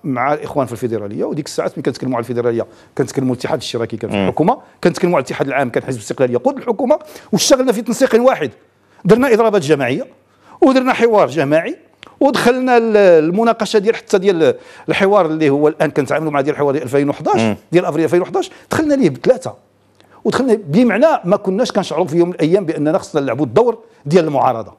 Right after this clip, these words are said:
Speaker 1: رغم أن الحزب آنذاك في المعارضة، ومشينا وقعنا الاتفاق ديال، ديال ستة وعشرين أفريل ألفين وحداش، وقعناه، من كنقول وقعناه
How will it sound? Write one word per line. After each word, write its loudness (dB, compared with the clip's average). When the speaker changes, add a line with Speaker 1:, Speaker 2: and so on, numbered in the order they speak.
Speaker 1:
رغم 2
أن -4
الحزب -8
آنذاك -8
في -10
المعارضة، -6
ومشينا 4
وقعنا 0
الاتفاق 0
ديال، 0
ديال 4
ستة 0
وعشرين -6
أفريل 0
ألفين 0
وحداش، -8
وقعناه، 2
من -2
كنقول 0
وقعناه 2